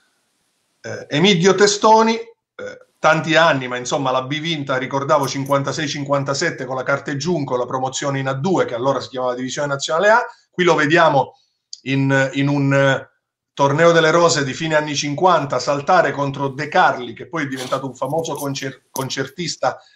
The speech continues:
internazionale di piano e che è stato un oriundo quando le regole potevano permetterlo a giocare sia con la maglia del Brasile sia con quella dell'Italia. Qui il giovanissimo Emidio Testoni, per molti l'inventore del tiro in sospensione, e vediamo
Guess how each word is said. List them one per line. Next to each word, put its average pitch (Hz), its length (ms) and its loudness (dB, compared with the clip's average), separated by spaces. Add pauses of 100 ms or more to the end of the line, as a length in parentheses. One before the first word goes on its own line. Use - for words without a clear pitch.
(120)
internazionale 139 800 2
di 139 120 -2
piano 180 220 2
e 139 40 -2
che - 100 -8
è 131 40 -6
stato 147 300 -2
un 139 100 0
oriundo 143 440 0
quando 123 280 -4
le 123 100 0
regole 147 300 -2
potevano 127 420 -4
permetterlo 139 460 -4
a 117 40 -6
giocare 120 420 -4 (180)
sia 175 280 0
con 151 160 2
la 143 260 2
maglia 139 260 0
del 127 160 -6
Brasile 135 480 -2
sia 139 200 -4
con 135 140 -4
quella 139 240 -2
dell'Italia. 170 520 0
Qui 190 160 -6
il 135 60 -6
giovanissimo 147 640 0 (260)
Emidio 160 400 0
Testoni, 165 460 2
per 143 160 2
molti 156 360 4
l'inventore 147 800 0
del 120 200 -4
tiro 147 240 -4
in 127 80 -6
sospensione, 127 720 -8
e 131 140 -8
vediamo 123 480 -2